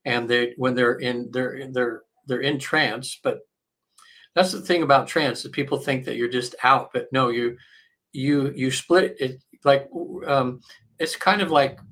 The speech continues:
Natasha's kind of t-, in tr-, walking around in trance all the time because she can just,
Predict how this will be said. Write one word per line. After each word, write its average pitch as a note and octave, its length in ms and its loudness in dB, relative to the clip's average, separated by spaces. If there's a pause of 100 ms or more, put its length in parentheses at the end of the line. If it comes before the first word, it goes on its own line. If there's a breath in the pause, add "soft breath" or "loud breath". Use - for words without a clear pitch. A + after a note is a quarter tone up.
(140)
Natasha's C#3+ 600 2
kind C3+ 260 2 (120)
of - 80 -8
t-, - 60 -10
in C3 100 -2
tr-, E3+ 200 -6
walking C3+ 340 4
around C3 160 0
in A#2 60 -8
trance C3 360 -2
all B2 120 0
the G#2+ 100 -6
time A#2 360 0
because - 380 -6 (360 soft breath)
she D#3 180 0
can C3+ 200 0
just, C3+ 360 -2